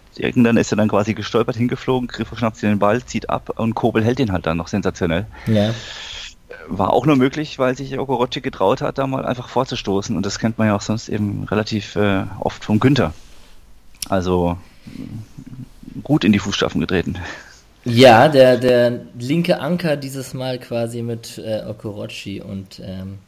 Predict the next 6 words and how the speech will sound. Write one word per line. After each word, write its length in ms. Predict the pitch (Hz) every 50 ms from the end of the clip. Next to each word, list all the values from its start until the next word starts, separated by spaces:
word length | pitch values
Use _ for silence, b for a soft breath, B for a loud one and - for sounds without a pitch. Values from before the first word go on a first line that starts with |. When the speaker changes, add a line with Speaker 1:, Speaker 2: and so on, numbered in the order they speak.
| _ _ _ - b b b b b b _
Speaker 2:
Grifo 520 | - - 104 104 107 - - 101 98 95
anstatt 400 | 87 95 95 - - 98 92 -
mit 180 | 104 98 90 -
Günther 340 | - 107 117 117 - 131 110
und 160 | 101 98 98
Grifo. 420 | - 104 104 101 - 113 120 123